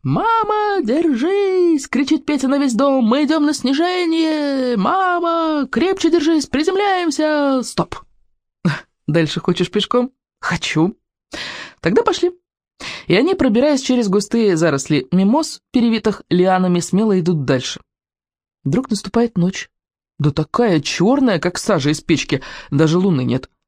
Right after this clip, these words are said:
только звёзды. Но какие-то крупные, яркие звёзды.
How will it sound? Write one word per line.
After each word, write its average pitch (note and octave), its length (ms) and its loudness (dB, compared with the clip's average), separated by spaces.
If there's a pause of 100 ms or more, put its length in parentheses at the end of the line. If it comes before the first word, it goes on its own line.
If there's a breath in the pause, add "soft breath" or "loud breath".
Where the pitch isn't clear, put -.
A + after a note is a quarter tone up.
только G3 280 0
звёзды. E3 560 0 (680 loud breath)
Но E3 200 0 (100)
какие-то F3 640 0
крупные, F#3 640 2
яркие F3+ 480 2
звёзды. D#3+ 580 0